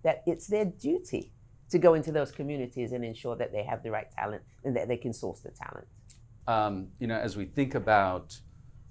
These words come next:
Speaker 2: as we think about particularly, you know, there are enormous inequities
Speaker 1: Yeah.
Speaker 2: arou-, uh, around gender, around race and tech. Um, and while there are efforts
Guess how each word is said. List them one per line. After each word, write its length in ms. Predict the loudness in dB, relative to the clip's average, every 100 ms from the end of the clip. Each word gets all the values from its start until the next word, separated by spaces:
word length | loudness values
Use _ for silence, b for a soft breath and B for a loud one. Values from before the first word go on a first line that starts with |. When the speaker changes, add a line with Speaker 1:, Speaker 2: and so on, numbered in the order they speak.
| -20 -6
Speaker 2:
as 140 | -2 0
we 80 | 0
think 240 | 0 2
about 460 | 4 6 4 2 -4
particularly, 520 | -4 0 0 0 -4
you 60 | -8
know, 100 | -8 6
there 120 | 6
are 40 |
enormous 460 | 8 8 8 8 2
inequities 680 | -2 -2 -4 -6 -8 -10 -14 -6
Speaker 1:
Yeah. 60 | -4
Speaker 2:
arou-, 320 | -2 -4 -2
uh, 380 | 0 2 0 -2 -4
around 260 | -4 -2
gender, 400 | 0 2 4 4
around 320 | 2 -2 -2 -4 -4
race 600 | -2 -2 -8 -14 -16 -18 -16 -12
and 220 | -12 -12
tech. 220 | -12 -14 -16 b b b b b b -18 2
Um, 520 | 6 6 4 0 -8 -6
and 300 | -4 -4 -6
while 560 | -6 2 4 4 4 2
there 220 | 0 2
are 280 | 2 2 2
efforts 600 | 0 0 -2 -4 -10